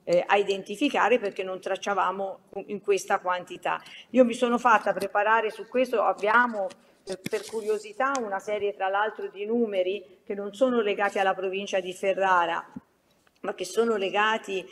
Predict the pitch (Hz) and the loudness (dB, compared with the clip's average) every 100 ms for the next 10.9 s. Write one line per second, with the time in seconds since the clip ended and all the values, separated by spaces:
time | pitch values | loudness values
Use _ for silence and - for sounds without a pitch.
0 | - _ 175 180 196 226 226 202 196 208 | -20 _ 0 0 0 -2 0 0 4 4
1 | 202 214 170 170 175 233 220 208 214 214 | 4 4 2 -2 4 4 4 -4 -2 0
2 | 208 190 185 185 185 - 180 180 185 185 | 0 0 0 -2 -2 0 0 0 -4 -2
3 | 202 196 - 285 262 220 208 214 240 262 | 0 0 0 2 2 2 2 2 -2 -2
4 | 254 220 - - - - 208 233 294 254 | 2 2 2 -8 -14 -6 0 4 4 4
5 | 220 202 202 214 214 - 269 262 214 190 | 2 0 0 0 0 6 8 8 4 -4
6 | 180 180 208 226 214 220 202 - - 233 | -4 -4 -4 -4 -2 -2 -2 -6 0 2
7 | 220 - 196 185 185 190 185 185 180 196 | 4 2 -4 -4 -8 -8 -8 -10 -8 -8
8 | 190 196 202 202 226 233 240 247 247 226 | -6 -6 -2 0 0 -2 -2 -2 -2 -2
9 | 196 196 196 - 233 220 233 233 262 240 | -2 -4 -8 -6 -6 0 0 2 2 2
10 | 220 214 208 240 240 240 - 233 220 | 2 0 0 -2 -2 -4 4 4 4